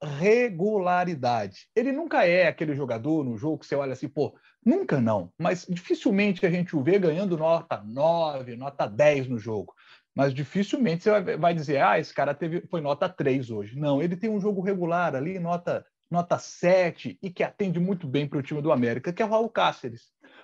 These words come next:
O Patrick era o titular, acho que o Patrick é um jogador importante pro elenco do América, já teve bom momento,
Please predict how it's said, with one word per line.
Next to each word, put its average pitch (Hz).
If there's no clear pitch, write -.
O 214
Patrick 247
era 226
o 196
titular, 175
acho 175
que -
o -
Patrick 175
é 180
um 170
jogador 156
importante 180
pro -
elenco 160
do 127
América, 131
já 131
teve 160
bom 127
momento, 156